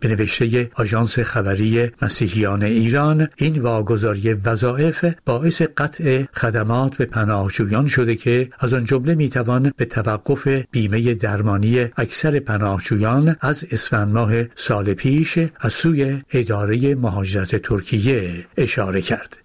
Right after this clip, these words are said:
این مسئله منجر به افزایش فشار روحی و روانی بر آن دسته از متقاضیان پناهندگی شده که بضاعت مالی کافی برای تأمین هزینه‌های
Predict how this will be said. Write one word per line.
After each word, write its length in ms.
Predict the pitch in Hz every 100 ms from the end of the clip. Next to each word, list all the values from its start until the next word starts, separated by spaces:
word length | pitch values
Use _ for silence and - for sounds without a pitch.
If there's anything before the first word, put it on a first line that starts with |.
| _
این 180 | - 113
مسئله 560 | 107 - 110 127 139 139
منجر 300 | 120 107 117
به 240 | 113 117 117
افزایش 560 | - 107 101 113 -
فشار 640 | 117 117 - 110 131 135 147
روحی 440 | 110 107 110 104
و 120 | 101
روانی 640 | 104 98 104 104 131 151 -
بر 120 | 117
آن 140 | 135 123
دسته 300 | 117 - 120
از 220 | 117 117 -
متقاضیان 880 | 120 110 107 107 95 107 110 110 110 -
پناهندگی 840 | 113 104 98 98 101 101 120 151
شده 280 | - 117 110
که 340 | 117 120 135 -
بضاعت 500 | 123 135 131 165 170
مالی 540 | 123 110 107 98 101
کافی 640 | 92 113 98 - 131 160 165 -
برای 320 | 123 160 143
تأمین 760 | - 123 147 131 135 117 123 120
هزینه‌های 800 | 113 104 110 101 92 101 101 98